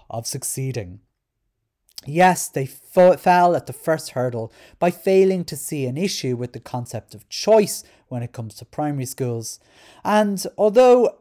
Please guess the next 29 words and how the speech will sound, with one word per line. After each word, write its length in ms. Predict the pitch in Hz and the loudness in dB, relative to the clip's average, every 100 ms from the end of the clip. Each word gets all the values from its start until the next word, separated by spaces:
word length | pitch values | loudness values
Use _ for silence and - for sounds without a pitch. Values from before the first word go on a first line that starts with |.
| - | -2
they, 420 | 180 170 156 147 | 2 4 4 0
to 120 | - | -8
be 100 | 143 | -10
fair 280 | 147 180 175 | 0 2 2
to 100 | - | 2
them, 140 | 135 131 | -6 -6
they 120 | 139 | -8
did 380 | - 220 269 226 | -4 -2 0 0
imagine 460 | 190 170 - 135 | 0 -2 -4 -6
that 180 | 135 131 | -8 -4
their 220 | 131 127 - | -4 -4 -4
aims 560 | 190 214 147 131 127 - _ _ _ | -2 -2 -4 -6 -10 -16 _ _ _
were 100 | 185 | -2
probably 440 | 190 247 254 226 | 0 -2 -2 -10
fanciful, 840 | 180 - 175 180 - 139 117 107 - _ - | -8 -2 -2 -2 -6 -8 -8 -10 -12 _ -10
I 180 | 190 - | -10 -2
don't 280 | 226 262 240 | 2 2 0
think 300 | - 147 135 | -6 -8 -8
they 140 | 135 127 | -8 -8
really 460 | 123 139 151 143 | -8 -10 -10 -12
thought 280 | 143 117 113 | -10 -8 -8
how 380 | - - 175 190 | -12 -8 -4 -4
poorly 580 | - 147 123 104 101 - | -4 -4 -4 -6 -12 -16
the 80 | 127 | -10
divestment 680 | 143 131 135 131 - 135 123 | -6 -6 -6 -8 -8 -12 -12
plan 340 | - 101 101 | -12 -12 -12
would 140 | 107 123 | -14 -14
actually 600 | - 104 - - 101 98 - | -14 -16 -16 -16 -14 -16 -8
go. 440 | 143 135 113 104 | -4 -4 -6 -10